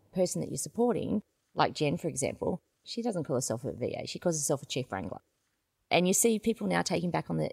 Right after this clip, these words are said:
executive assistant title. So I think all in all, for me in the administrative space, it's not about your title, it's about the skills that you have and the expertise and then the tasks that you perform for the person that you're supporting,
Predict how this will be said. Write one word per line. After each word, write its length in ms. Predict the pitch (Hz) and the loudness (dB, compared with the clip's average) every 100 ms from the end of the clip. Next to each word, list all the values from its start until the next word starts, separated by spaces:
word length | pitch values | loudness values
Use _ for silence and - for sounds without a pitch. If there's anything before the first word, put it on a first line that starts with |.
| - | -6
executive 460 | 160 160 170 165 156 | -2 -2 0 -6 -4
assistant 400 | - 151 156 - | -4 -4 -4 -2
title. 240 | 156 160 | 0 0
So 140 | - | 2
I 60 | 190 | 2
think 220 | 240 247 - _ _ _ - | 2 0 0 _ _ _ 4
all 220 | 262 269 | 6 6
in 120 | 226 | 6
all, 400 | 165 156 160 - - | 4 4 2 0 -2
for 80 | 170 | 0
me 540 | 170 165 160 160 - | 2 4 2 0 -2
in 120 | - 170 | -2 0
the 120 | 156 | 2
administrative 640 | 156 156 - 156 139 - | 0 0 0 0 0 -2
space, 420 | - 156 143 - | -2 0 0 -2
it's 220 | - - 185 | -6 -4 0
not 300 | 180 214 262 | 2 2 2
about 560 | 185 175 151 151 - - | 0 0 2 0 -4 -10
your 120 | 160 151 | -6 -4
title, 520 | - 139 135 175 202 | 0 0 0 0 -2
it's 140 | 160 160 | -2 -2
about 220 | 156 - | 0 0
the 60 | |
skills 640 | - - 190 190 196 190 - - | -4 -4 0 0 0 -2 -6 -2
that 140 | 151 - | -2 0
you 120 | 156 | -4
have 540 | 151 143 127 226 254 - | 0 2 2 0 -2 -2
and 140 | 156 | -2
the 80 | - | -2
expertise 520 | - 156 - 151 151 | -6 -6 -2 -2 -2
and 100 | 156 | -2
then 120 | 156 147 | 0 0
the 80 | |
tasks 340 | 139 156 147 - | -2 -2 -2 -2
that 80 | - | -6
you 80 | |
perform 400 | 135 156 156 147 | -6 -6 -4 -4
for 80 | 143 | -4
the 80 | 135 | -8
person 360 | 143 139 147 143 | -4 -4 -4 -6
that 120 | - | -6
you're 80 | 139 | -6
supporting, 460 | 139 127 120 - | -6 -6 -6 -6